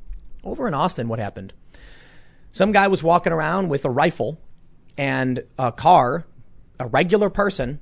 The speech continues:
was driving through, and this guy, now we ha-, we have some new updates from the police. This guy with the rifle walks up with a bunch of other people. In a photo, you can see him holding the grip. S-, some witnesses have said he pointed it at the vehicle. In the photo, we don't necessarily see that, but it does look like he's,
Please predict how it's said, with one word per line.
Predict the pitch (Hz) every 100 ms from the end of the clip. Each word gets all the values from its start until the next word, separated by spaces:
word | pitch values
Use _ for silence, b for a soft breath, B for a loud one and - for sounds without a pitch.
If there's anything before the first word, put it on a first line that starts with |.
| -
was | 117 107
driving | 135 139 180 208
through, | 202 143 131 127 - b b b -
and | 127 127 123
this | 131 160
guy, | 165 143 131 127
now | 123 123 -
we | 131
ha-, | 127
we | 139
have | 147
some | -
new | 135 143
updates | 151 127 120
from | 131
the | 120
police. | 147 156 117 -
This | 123
guy | 151 139
with | 135 170
the |
rifle | 147 139 139
walks | 117 123 165 -
up | 147
with |
a | 123
bunch | 143 160
of | 170
other | 165 147
people. | 214 170 127 123 - -
In | 139
a | 151
photo, | - 208 165
you | 143
can | 143 135
see | - 185
him | 139
holding | - 185 220 196 160
the | 131
grip. | - 214 117 - - b b b b -
S-, | - -
some | 196 240
witnesses | 233 180 170 175
have | 165 127
said | 139 135
he | 131
pointed | - 170 170 143
it | 135
at | 123
the | 120
vehicle. | 175 190 - 85 -
In | 131
the | 127
photo, | 165 185 196
we |
don't | 196 -
necessarily | 165 151 220 240 214 165
see | - 143
that, | 139
but | 131 127
it |
does | 156 156
look | 147 143
like | 135 123
he's, | 139 117 -